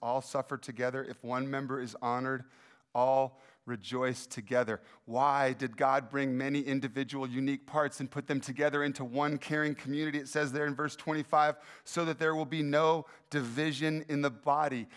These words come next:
But think about it, church family, how easily as humans we divide over things that don't matter and how we bicker about small things and how we complain and, and how we change churches too quickly and easily.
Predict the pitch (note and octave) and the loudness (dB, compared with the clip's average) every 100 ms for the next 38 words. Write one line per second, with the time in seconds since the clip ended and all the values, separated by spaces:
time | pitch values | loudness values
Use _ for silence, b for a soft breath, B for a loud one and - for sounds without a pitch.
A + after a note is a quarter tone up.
0 | B - C#3+ - E3 F3 E3 C#3+ C#3+ C#3+ | B -6 -6 -2 -2 0 2 4 4 2
1 | - C#3+ C3+ - C#3+ C#3 C#3 B2+ C3 C#3+ | -2 -4 -4 -2 0 2 0 2 0 0
2 | D3+ E3 D#3+ E3 D3+ B2+ - D3+ D#3+ C#3 | -4 -4 -2 0 0 -2 -2 -2 0 -2
3 | A#2 A#2+ D3+ D3 A2+ C3+ D3 D#3 D3 C#3+ | -2 -6 -4 -4 0 2 4 4 2 -2
4 | A#2+ - D#3 D3+ D3 - C#3 C3 C#3 D3+ | -4 -4 -2 -2 -4 -2 0 0 2 2
5 | D3+ C3+ A#2 C3 B2+ A#2+ F#2 E3 E3 C#3+ | 2 0 0 -2 -2 -6 0 0 0 -2
6 | A#2+ B B C3+ C#3+ C#3+ - D3+ D#3 E3+ | -2 B B 0 2 2 0 -2 4 4
7 | D#3 E3 E3 C#3+ - B B C3+ C#3+ D3 | 4 0 0 0 -2 B B -2 0 0
8 | - D3+ - - E3+ E3+ D3+ B2+ B B | -4 -6 -4 0 2 2 0 -4 B B
9 | B - D3 D3 B2+ B B C#3 D3 E3 | B -2 0 0 -2 B B 0 2 2
10 | D3+ C#3+ - E3 F3 C#3+ - F3 E3+ D#3 | 0 -4 0 2 2 0 -2 0 0 -2
11 | C3+ - E3 - E3+ E3 D#3+ E3+ E3 C#3+ | -6 -4 -6 -2 -4 -2 0 0 2 -2
12 | D#3 E3+ C#3+ C#3 C3+ G2+ | 0 -2 -4 -2 -2 -2